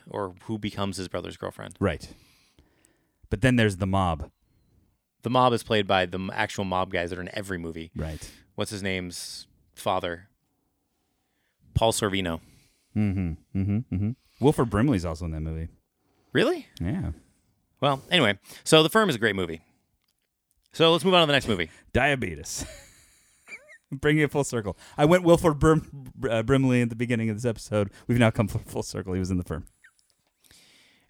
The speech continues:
Speaker 1: We did that on purpose.
Speaker 2: Yeah, yeah, it was totally on purpose. Um, before we get into, uh, basically the top half of this list, let's take a, let's take a break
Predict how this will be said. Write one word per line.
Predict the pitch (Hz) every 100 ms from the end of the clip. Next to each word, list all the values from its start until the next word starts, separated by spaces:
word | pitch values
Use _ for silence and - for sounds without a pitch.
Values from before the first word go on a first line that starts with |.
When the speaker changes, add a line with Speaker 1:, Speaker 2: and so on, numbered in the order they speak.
| _ -
Speaker 1:
We | -
did | 208
that | 175
on | 160
purpose. | 151 220 85 - - - -
Speaker 2:
Yeah, | 214 180
yeah, | 165 107
it |
was | 104 - -
totally | - - 131 127 104 92
on | 85
purpose. | 82 78 82 82 - _ _ - - - - -
Um, | 147 143 135 131 _ _ - -
before | 165 170 240
we | 247
get | 208 202
into, | 170 175 170 - 160 151 147 139 -
uh, | 120 127 120 113 110 107
basically | 107 151 151 139 127
the | 104
top | 104 143 131
half | 110 104
of | 90
this | 92 -
list, | 101 - -
let's | 190 -
take | 254
a, | 240 226 208 -
let's | 277 -
take | 320 311
a |
break | 302 277 269